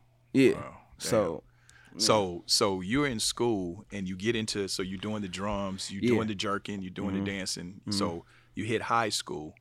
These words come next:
Speaker 1: Yeah.
Speaker 2: And around high school, um, the, the man of your life, your father, passes away.
Speaker 1: Yeah.
Speaker 2: Right.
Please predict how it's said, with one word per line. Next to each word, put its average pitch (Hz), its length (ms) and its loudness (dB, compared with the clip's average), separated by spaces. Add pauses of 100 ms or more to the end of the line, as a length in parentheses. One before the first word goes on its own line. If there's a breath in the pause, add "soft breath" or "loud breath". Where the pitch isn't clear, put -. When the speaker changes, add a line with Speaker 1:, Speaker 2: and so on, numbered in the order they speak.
Speaker 1:
Yeah. 92 240 0 (100)
Speaker 2:
And 87 580 -8
around 139 440 0
high 131 320 0
school, 92 600 -6 (400)
um, 85 520 -10 (760)
the, 85 560 -8
the 85 140 -12
man 113 340 -2
of 95 80 -8
your 87 160 -6
life, 87 300 -8
your - 80 -8
father, 92 360 -4
passes - 380 -6
away. 85 380 -10 (180)
Speaker 1:
Yeah. 101 240 -2 (340)
Speaker 2:
Right. 78 320 -8